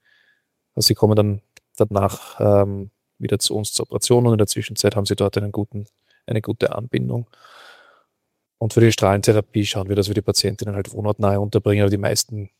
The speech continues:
schicken wir auch da ins A K H, weil ich einfach, ich war selber acht Jahre dort, ich kenn halt die handelnden Personen gut und kann dann halt auch mit besserem Gewissen, ich kriege auch von den anderen Strahlentherapien in Wien gute Rückmeldungen, aber ich, am besten kenne ich die Kollegen natürlich von dort noch. Und wenn ich weiß, die betreuen sie,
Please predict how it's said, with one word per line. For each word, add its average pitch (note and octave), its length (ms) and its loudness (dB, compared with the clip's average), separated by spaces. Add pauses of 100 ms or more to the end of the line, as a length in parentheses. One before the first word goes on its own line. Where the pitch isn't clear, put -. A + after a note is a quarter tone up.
schicken - 280 -10
wir G#2 60 -2
auch - 100 -8
da F2+ 140 -4
ins G2+ 120 -6
A G2 80 -2
K G2 140 -2
H, F#2 140 -6
weil G#2 120 2
ich G2 100 -4
einfach, G#2 460 -6
ich - 160 -8
war G#2+ 80 4
selber G#2 300 4
acht - 160 -2
Jahre G#2 160 6
dort, G2 180 2
ich A2 100 -10
kenn G#2 220 -2
halt G#2 180 -2
die G2+ 140 0
handelnden G2+ 320 0
Personen G2 420 -2
gut G2 240 -6
und F#2+ 240 -10
kann - 180 -10
dann G2 140 -10
halt F#2+ 160 -2
auch - 260 -4 (560)
mit - 360 -6 (120)
besserem A2+ 440 4
Gewissen, G#2 360 4
ich - 180 -4 (180)
kriege A2 200 4
auch G2+ 60 4
von G#2+ 120 2
den G2+ 100 2
anderen G#2+ 420 2 (200)
Strahlentherapien G2+ 640 2
in G2 80 -4
Wien G2+ 120 -2
gute G2 220 -4
Rückmeldungen, G2 480 2
aber G2 160 2
ich, F#2 180 -6 (520)
am - 100 -10
besten - 300 -4
kenne G#2+ 180 -6
ich - 80 -12
die - 80 -12
Kollegen - 320 -6
natürlich - 320 -10
von F#2 120 -14
dort A2 220 0
noch. G#2 180 -2
Und - 720 -20
wenn A2 80 -6
ich G2+ 120 -12
weiß, A2+ 260 0
die G#2 160 0
betreuen F#2+ 440 -6
sie, F#2+ 240 0